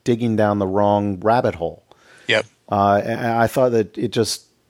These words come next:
Speaker 1: you know, find ways, you know, to quickly figure out what makes sense with as little expense possible.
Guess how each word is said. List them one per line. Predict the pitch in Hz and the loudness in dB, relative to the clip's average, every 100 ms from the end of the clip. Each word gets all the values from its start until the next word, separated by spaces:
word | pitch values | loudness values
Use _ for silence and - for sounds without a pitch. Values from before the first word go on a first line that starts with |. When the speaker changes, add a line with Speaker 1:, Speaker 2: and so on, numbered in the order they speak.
| _ | _
Speaker 1:
you | 117 | -2
know, | 98 95 - | 2 0 -2
find | 104 - 123 131 139 | -12 -4 0 2 0
ways, | 120 123 123 117 - | 2 2 2 0 -4
you | 113 110 | -4 -2
know, | 107 | -2
to | 101 | -4
quickly | - - 151 - 127 110 107 - _ _ | -10 -4 -4 0 0 0 -4 -6 _ _
figure | - - 131 120 117 | -16 -4 -2 2 2
out | 110 - | 2 -2
what | 113 113 120 139 | -8 -8 -2 -2
makes | 143 123 120 - | 0 -2 -2 -4
sense | - - 135 110 104 - - | -4 0 0 0 -2 -4 -6
with | - 117 117 | -2 0 2
as | 104 | 0
little | 101 113 131 127 | 0 0 2 2
expense | 117 - - 104 101 | 0 -2 -4 -4 -4
possible. | - 98 92 - 78 - | -4 -4 -4 -8 -12 -14